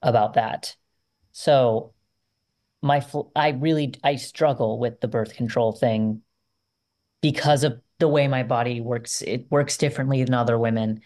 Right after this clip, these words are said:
There are caveats, you know, you don't, it's not like Catholics just believe you, you need to have as many kids as possible, but you can't do anything that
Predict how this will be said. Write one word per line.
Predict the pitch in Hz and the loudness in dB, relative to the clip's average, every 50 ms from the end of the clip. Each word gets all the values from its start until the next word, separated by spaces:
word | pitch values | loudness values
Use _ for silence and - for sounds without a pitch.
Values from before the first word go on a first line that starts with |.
| - - - - - - _ _ | -20 -20 -20 -20 -20 -20 _ _
There | 151 151 | 0 2
are | 139 147 147 156 | 2 2 2 0
caveats, | 156 - - 151 143 139 123 123 117 117 113 113 117 120 - - - - - | -2 -4 -2 -2 -2 0 0 0 0 0 0 0 -2 -4 -6 -8 -10 -8 -4
you | 143 135 | -2 0
know, | 123 120 113 113 117 117 - | 0 0 0 -2 -4 -6 -6
you | - 131 123 | -6 -4 -4
don't, | 120 117 135 131 135 139 139 135 143 147 - _ _ _ _ _ _ _ _ _ | 0 0 2 2 2 2 0 -2 -4 -8 -12 _ _ _ _ _ _ _ _ _
it's | - 139 127 - | -6 -4 -2 0
not | 147 139 139 | 0 0 2
like | 151 139 120 | 0 0 0
Catholics | - - 139 127 117 131 131 131 - | -2 -4 -4 -4 -2 -2 -4 -4 -4
just | - 127 117 - | -8 -8 -6 -4
believe | - 127 120 120 120 110 | -2 0 0 0 0 0
you, | 117 117 113 110 - | 0 -2 -2 -4 -2
you | - 135 131 135 | 0 2 4 4
need | 131 127 127 131 | 4 4 4 4
to | 127 117 | 2 2
have | 117 120 110 | 0 0 -2
as | 113 110 | -4 -4
many | 120 120 117 120 117 | -4 -2 -2 -2 -2
kids | 113 - 127 113 - | -2 -4 -4 -4 -4
as | 107 - | -8 -8
possible, | - - 127 117 113 - - 113 110 107 104 110 110 - - - - - - - - - - - - _ _ - | -4 -2 -2 -2 -2 -2 -2 -2 0 0 0 -2 -4 -8 -14 -20 -20 -20 -20 -20 -20 -20 -20 -20 -20 _ _ -4
but | 123 127 131 127 123 120 - - _ _ _ _ _ _ _ _ _ _ _ _ _ | 0 0 2 2 0 0 -2 -6 _ _ _ _ _ _ _ _ _ _ _ _ _
you | - 131 131 | -4 -4 -4
can't | 123 127 - 147 143 143 147 147 - _ _ _ _ _ _ _ _ _ _ _ _ _ _ _ _ _ _ _ _ _ _ - 123 135 123 120 | -4 -2 -2 0 0 0 0 -2 -6 _ _ _ _ _ _ _ _ _ _ _ _ _ _ _ _ _ _ _ _ _ _ -14 -12 -12 -12 -6
do | - 143 135 131 127 127 127 127 123 123 127 123 - - _ _ _ _ | -2 0 2 2 2 2 2 0 0 -2 -4 -6 -10 -16 _ _ _ _
anything | 147 135 135 131 131 123 123 - - 135 131 123 123 123 120 120 123 127 - | -4 -2 0 0 0 -2 -4 -6 -4 -4 -2 -2 -2 -2 -2 -2 -4 -6 -6
that | 131 120 117 113 113 110 110 113 - - - - | -4 -2 -2 -2 -2 -4 -6 -6 -8 -12 -14 -14